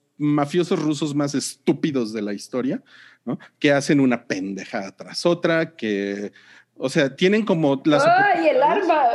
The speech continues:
Speaker 2: ¡Ah! Así, ¿no?
Speaker 1: <laughs> ¿Qué hago, no? Si soy mafioso ruso, ¿y qué hago? ¿No? Y, ay, no, eso la verdad es que a mí se me hizo como de,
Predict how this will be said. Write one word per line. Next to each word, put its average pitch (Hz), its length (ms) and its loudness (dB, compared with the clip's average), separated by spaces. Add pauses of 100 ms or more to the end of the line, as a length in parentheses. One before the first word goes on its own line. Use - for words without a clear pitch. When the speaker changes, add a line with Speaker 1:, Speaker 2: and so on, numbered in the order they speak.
Speaker 2:
¡Ah! 349 460 2
Así, 254 160 0
¿no? 233 180 0
Speaker 1:
<laughs> 508 840 2
¿Qué 311 180 4
hago, 240 480 4
no? 202 300 2
Si 170 220 -4
soy 202 140 4
mafioso 220 540 2
ruso, 165 400 -2
¿y 220 120 -2
qué 196 240 0
hago? 156 260 0 (280)
¿No? 110 160 -8 (540)
Y, 147 480 0 (440)
ay, 175 460 4
no, 147 220 6
eso 185 320 2
la 196 140 6
verdad 139 240 4
es 165 100 0
que - 80 0
a 143 40 2
mí 143 120 4
se 151 80 0
me 143 80 2
hizo 147 180 0
como 117 220 -4
de, 117 180 -4